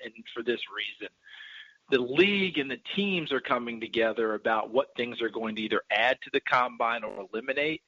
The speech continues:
which means everyone's still working off the same testing, right? The same results, the same everything. So that part doesn't change. Making it more T V friendly. Look, they've been doing that for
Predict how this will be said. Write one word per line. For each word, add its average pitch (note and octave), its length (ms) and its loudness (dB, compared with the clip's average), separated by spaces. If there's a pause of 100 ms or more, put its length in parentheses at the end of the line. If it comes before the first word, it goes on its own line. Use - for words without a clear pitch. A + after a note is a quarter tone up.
(500)
which B2 200 0
means C3+ 280 2
everyone's C#3 520 4
still C#3 180 4
working B2+ 360 0
off A#2+ 180 0
the A2 120 -4 (100)
same A#2 380 -4 (240)
testing, C#3 580 2 (140)
right? A#2+ 240 6
The G2+ 80 -4 (100)
same B2+ 520 0 (120)
results, C3 580 4 (120)
the B2 80 -6 (100)
same B2+ 300 2
everything. A#2+ 600 4 (460)
So C3 220 10
that D#3+ 240 6
part D#3 240 0
doesn't C#3 300 -2
change. D3 400 -4 (500)
Making D#3 320 4
it D#3 80 -10
more C#3+ 240 0
T D#3 260 -8
V C#3+ 220 -2
friendly. D3+ 500 2 (520)
Look, C3+ 180 0
they've D#3+ 220 0
been C3+ 160 -4
doing B2+ 260 2
that C3+ 220 0
for G#2 100 -14